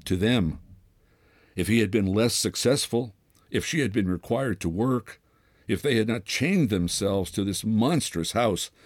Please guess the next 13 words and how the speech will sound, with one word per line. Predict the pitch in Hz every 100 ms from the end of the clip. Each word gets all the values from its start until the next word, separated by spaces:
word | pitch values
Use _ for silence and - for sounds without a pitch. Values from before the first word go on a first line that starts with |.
| - -
in | 101
this | 110 -
ridiculous | 87 - 160 - 95 85
town, | - 113 123 90 78 - _ _ _ _ _ _
would | - 113
she | - 104
still | - 101 113
be | 95 120
the | 123
woman | 92 98 110 123
he | 82 95
once | 92 104 -
knew? | 98 110 117